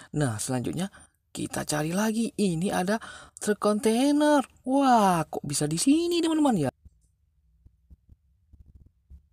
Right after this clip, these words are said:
Nah, selanjutnya kita ambil lagi. Wah, ini ada bus, teman-teman. Warna kuning. Wah, keren ini. Bus sekolah, teman-teman. Wah,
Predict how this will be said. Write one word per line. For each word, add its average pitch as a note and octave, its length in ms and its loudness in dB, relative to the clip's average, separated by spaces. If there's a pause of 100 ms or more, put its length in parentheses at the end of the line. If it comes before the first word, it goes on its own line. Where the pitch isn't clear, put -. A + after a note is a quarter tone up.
(1300)
Nah, A2 220 0
selanjutnya C#3 400 0
kita G#3 320 -2
ambil A#3 320 2
lagi. C4+ 320 0 (160)
Wah, F#3+ 160 0 (240)
ini F3 320 -2
ada F#3+ 320 -2 (240)
bus, G3+ 320 2
teman-teman. B3+ 320 2 (160)
Warna D#3+ 320 -4
kuning. B3 320 0 (320)
Wah, A2 480 2 (400)
keren A3+ 480 2
ini. G#3+ 160 0 (560)
Bus - 240 -2
sekolah, A3 400 4
teman-teman. A3 480 -2 (720)
Wah, A#2+ 640 -2